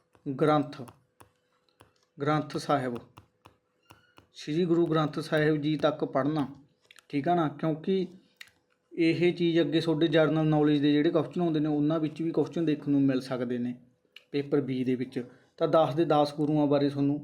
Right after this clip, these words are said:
ਪੜ੍ਹਨ ਦੀ ਅਸੀਂ ਸਲਾਹ ਦਿੰਦੇ ਆਂਗੇ। ਬਾਕੀ ਵਿਆਕਰਨ ਆ ਗਈ, ਦਸਵੀਂ ਲੈਵਲ ਤੱਕ ਦੀ ਸਾਰੀ ਵਿਆਕਰਨ, ਤੇ ਇਹਨਾਂ ਦੇ ਵਿੱਚੋਂ ਕੁਐਸਚਨ ਆਏ ਨੇ, ਉਹਦਾ ਆਪਾਂ ਨੇ ਤਾਂ ਹੀ ਐਨਾਲਾਈਸਿਸ ਨਹੀਂ ਕੀਤਾ,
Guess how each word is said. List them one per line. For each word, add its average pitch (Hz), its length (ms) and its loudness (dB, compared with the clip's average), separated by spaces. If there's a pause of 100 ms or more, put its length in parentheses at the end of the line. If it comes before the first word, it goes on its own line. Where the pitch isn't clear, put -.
(560)
ਪੜ੍ਹਨ 143 280 -2
ਦੀ 156 120 0
ਅਸੀਂ 143 240 -2
ਸਲਾਹ 135 260 -2
ਦਿੰਦੇ 120 280 -6
ਆਂਗੇ। 107 180 -14 (800)
ਬਾਕੀ 147 240 -2
ਵਿਆਕਰਨ 151 580 2
ਆ 151 100 4
ਗਈ, 151 140 0
ਦਸਵੀਂ 147 400 2
ਲੈਵਲ 147 240 4
ਤੱਕ 139 200 -4
ਦੀ 147 100 -2
ਸਾਰੀ 160 420 0
ਵਿਆਕਰਨ, 139 520 -2 (480)
ਤੇ 165 80 0
ਇਹਨਾਂ 175 200 2
ਦੇ 208 80 4
ਵਿੱਚੋਂ 185 380 0
ਕੁਐਸਚਨ 185 320 0
ਆਏ 165 380 4
ਨੇ, 135 160 2 (180)
ਉਹਦਾ 160 220 2
ਆਪਾਂ 185 240 2
ਨੇ 170 80 -2
ਤਾਂ 156 140 2
ਹੀ 165 160 0
ਐਨਾਲਾਈਸਿਸ 151 580 0
ਨਹੀਂ 143 140 0
ਕੀਤਾ, 127 300 -4